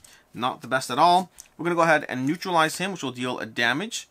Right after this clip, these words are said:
and cost me zero over there and weaken him,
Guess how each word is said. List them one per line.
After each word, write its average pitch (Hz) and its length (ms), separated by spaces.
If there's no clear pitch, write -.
and 113 120
cost 120 200
me 113 100
zero 135 540
over 107 140
there 117 340
and 110 320
weaken 151 300
him, 107 240